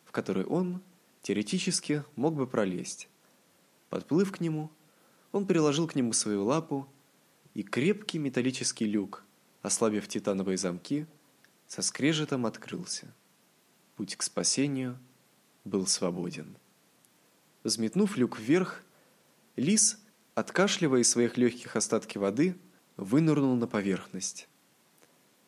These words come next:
Как же он был счастлив вздохнуть полной грудью и осознать,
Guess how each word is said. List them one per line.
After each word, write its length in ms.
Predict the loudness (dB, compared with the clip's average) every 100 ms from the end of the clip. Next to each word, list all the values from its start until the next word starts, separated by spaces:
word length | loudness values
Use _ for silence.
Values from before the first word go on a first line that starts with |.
| _ _ _ _
Как 240 | 4 4
же 140 | 4 2
он 160 | 2
был 180 | 4 2
счастлив 840 | 2 4 6 6 4 0 -4 -8 -20 _ _ _ _ _
вздохнуть 640 | -2 2 2 2 0 -2 2
полной 380 | 4 4 4
грудью 580 | 4 4 4 2 -2 -6 -12 _ _ _ _ _
и 60 | -2
осознать, 720 | 0 0 0 2 0 -2